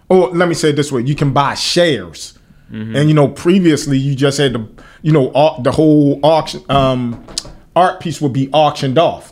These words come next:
Speaker 1: to one individual, let's just say a group, whatever the L L C or entity was. Now, you know, in this N F T space and digital space, they've now opened up the opportunity where you can get shares of art,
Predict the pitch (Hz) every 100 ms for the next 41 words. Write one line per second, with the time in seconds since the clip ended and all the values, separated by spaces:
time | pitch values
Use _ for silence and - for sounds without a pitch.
0 | _ - 127 113 113 147 139 135 127 131
1 | 127 127 120 120 110 - 104 101 147 147
2 | 131 139 135 117 110 - - 139 131 123
3 | 147 135 123 139 135 120 - 117 160 139
4 | 101 - - - - 120 123 147 180 196
5 | 156 120 113 - - - - - - 156
6 | 147 139 139 131 - 147 131 - 180 190
7 | - - 127 113 - - 123 123 143 156
8 | 123 131 123 120 - _ _ _ _ -
9 | - 185 190 127 - - - _ _ -
10 | _ - 131 143 139 120 135 156 139 139
11 | 139 127 123 120 127 120 110 165 147 127
12 | 123 127 131 123 123 - - - 170 135
13 | 113 104 - 113 - 147 156 -